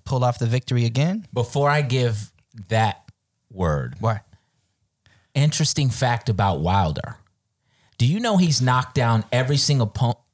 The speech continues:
Speaker 2: every single opponent he's been in the ring with thus far?
Speaker 1: That's
Speaker 2: At least
Speaker 1: impressive.
Speaker 2: once in
Speaker 1: That's
Speaker 2: every
Speaker 1: impressive.
Speaker 2: fight.
Speaker 1: Yeah, that's
Speaker 2: So
Speaker 1: impressive.
Speaker 2: even in the fights that went the distance, he's at least knocked his man down once.
Speaker 1: And mind you, the fights that have been, that have gone the distance,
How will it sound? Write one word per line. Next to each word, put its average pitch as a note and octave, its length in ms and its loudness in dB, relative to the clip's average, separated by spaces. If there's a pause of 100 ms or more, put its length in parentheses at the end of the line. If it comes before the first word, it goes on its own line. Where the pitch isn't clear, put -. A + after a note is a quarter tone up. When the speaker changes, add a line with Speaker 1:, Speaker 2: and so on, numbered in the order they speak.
(120)
Speaker 2:
every D3 420 0
single C#3+ 440 0
opponent B2 500 0
he's A#2 240 0
been A#2+ 180 0
in A#2 140 2
the G#2 80 2
ring A#2+ 320 0
with A#2+ 360 -2
thus A#2 280 2
far? A#2+ 480 0 (360)
Speaker 1:
That's A2+ 220 2
Speaker 2:
At G#2+ 60 0
least A#2+ 420 2
Speaker 1:
impressive. B2+ 60 2
Speaker 2:
once C3+ 360 2
in C#3 140 -2
Speaker 1:
That's D#3+ 120 4
Speaker 2:
every G#3+ 140 2
Speaker 1:
impressive. D#3 380 2
Speaker 2:
fight. - 140 -14 (180)
Speaker 1:
Yeah, A#2 200 0
that's A#2 180 2
Speaker 2:
So D3+ 140 4
Speaker 1:
impressive. D3+ 200 2
Speaker 2:
even G#3 200 2
in G#3+ 100 2
the F#3 80 2
fights E3+ 340 0
that C#3+ 140 0
went C#3+ 220 2
the B2 60 -2
distance, A2 600 0
he's C3+ 260 0
at A2+ 120 -2
least C3+ 280 0
knocked B2 300 0
his G#2+ 160 0
man A2 320 2
down G2 320 2
once. F2 240 0
Speaker 1:
And A#2 100 2
mind C#3 260 2
you, A2+ 260 0
the A#2 180 -2
fights D#3 360 -2
that D#3+ 100 0
have C3+ 160 -2
been, C#3 420 0 (140)
that A#2 180 0
have A2+ 140 -2
gone B2+ 240 0
the B2 80 0
distance, D#3 600 -2